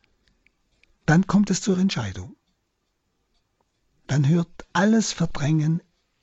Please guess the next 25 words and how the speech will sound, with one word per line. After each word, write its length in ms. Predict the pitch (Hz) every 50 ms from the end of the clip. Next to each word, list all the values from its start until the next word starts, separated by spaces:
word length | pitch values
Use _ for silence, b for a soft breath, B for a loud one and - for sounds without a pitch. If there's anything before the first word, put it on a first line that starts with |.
| _ _ _ _ _ _ -
von 220 | - - 139 127 127
Scheitern 460 | - 135 127 156 160 - 156 175 - - _
endgültig 580 | - 196 190 190 - - 143 156 - 165 143
auf. 300 | 123 98 98 101 - -
Jetzt 420 | - - 139 175 - - - - -
muss 320 | 139 143 165 175 - - -
ich 240 | - 160 135 - -
mich 180 | 139 131 -
entscheiden, 480 | - 127 135 - 117 90 95 - - 101
ja 260 | 120 123 127 135 -
oder 280 | - - 143 131 135 127
nein. 100 | 117 101 - _ _ _ _ _ _ _ _ _ _ _ _ _ _ _ _ _ _ _ _ _ _ _ _ _ _ _ _ _ _ _ _ b b b b b b b b b b b b b b
Und 100 | 123 -
darum 140 | 131 120 123
haben 200 | 131 131 139 135
so 140 | - 131 113
viele 340 | - - 131 135 143 143
nur, 400 | 131 127 156 190 202 208 208 202
nur 420 | 185 156 151 160 165 160 165 - -
Angst 540 | - - - - - - - - - - - _ _
vor 200 | _ - - 110
dem 200 | - - - 110
Tod. 420 | - - - 104 - - - - - - -
Nur 320 | 123 135 160 151 151 156 -
Angst. 400 | 127 107 - - - - -